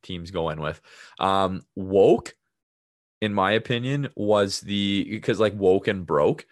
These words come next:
Woke, in my opinion, the winner of this weekend was, uh, the F-,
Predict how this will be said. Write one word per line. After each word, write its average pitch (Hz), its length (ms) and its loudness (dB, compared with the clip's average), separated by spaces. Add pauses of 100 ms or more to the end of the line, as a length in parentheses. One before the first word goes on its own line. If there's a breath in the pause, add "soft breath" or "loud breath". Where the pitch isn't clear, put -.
(260 soft breath)
Woke, 110 480 2
in 120 160 -4
my 113 180 0
opinion, 117 440 -2
the 104 80 0
winner 98 580 0
of 110 220 -4
this 113 200 -2
weekend 107 440 -4
was, 95 520 -2
uh, 85 360 -2
the 92 360 -8
F-, - 160 -20